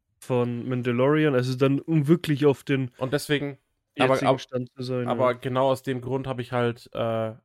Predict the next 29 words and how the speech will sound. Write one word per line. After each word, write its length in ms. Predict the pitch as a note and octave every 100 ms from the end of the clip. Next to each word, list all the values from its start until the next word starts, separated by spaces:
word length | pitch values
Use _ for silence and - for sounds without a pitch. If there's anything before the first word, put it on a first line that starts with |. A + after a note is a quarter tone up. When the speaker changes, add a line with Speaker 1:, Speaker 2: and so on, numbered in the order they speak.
| _ _ _ _ -
Speaker 2:
mir 240 | B2+ A#2
gedacht, 260 | A2+ A#2 -
dann 100 | A2
schreibe 300 | A2+ A#2+ B2
ich 60 |
dir 120 | C3
halt 160 | B2 A#2+
mal 140 | B2
und 60 | A#2+
dann 80 | G#2+
hab 80 | G#2+
ich 80 |
dir 100 | -
eine 120 | G#2+ G#2
Sprachnachricht 500 | - A#2 B2 A#2+ A#2+
gemacht, 280 | A#2+ A#2+ _ _ _ _ _ _
von 160 | A#2+ A#2
wegen, 340 | A2+ A2 A2 _ _ _ -
dass 220 | A2+ -
du, 320 | A2+ A2+ G#2 _ -
wenn 140 | A#2
du 80 | A#2
den 100 | A#2+
ersten 300 | A#2 C3 B2+
Teil 140 | C3
noch 80 | B2
nicht 140 | C3+ -
gespielt 360 | C3+ C#3 C3+
hast, 260 | C3+ C3